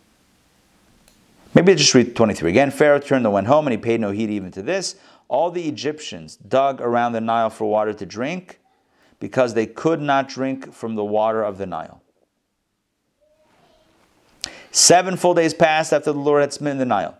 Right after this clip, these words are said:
Oh, hold on one second. So, wh-, how did they get water? It says in the commentaries that the only fresh water they could find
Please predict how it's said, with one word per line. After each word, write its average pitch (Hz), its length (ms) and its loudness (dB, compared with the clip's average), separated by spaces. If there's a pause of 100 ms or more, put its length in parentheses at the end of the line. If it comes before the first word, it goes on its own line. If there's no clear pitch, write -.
(160)
Oh, 180 320 8
hold 156 200 2
on 98 100 -2
one 117 140 0
second. 82 280 -4 (220)
So, 123 260 2
wh-, 131 160 2
how 156 280 2
did 131 180 -4
they 135 80 0
get 117 160 0
water? 101 380 -4 (880)
It - 60 -20
says 135 440 2
in 110 80 -4
the 98 60 -6
commentaries 104 720 -2 (960)
that 101 120 -6
the 113 140 -6
only 143 300 0
fresh - 360 -4
water 135 260 -2
they 120 140 -6
could 117 160 -10
find 185 460 -4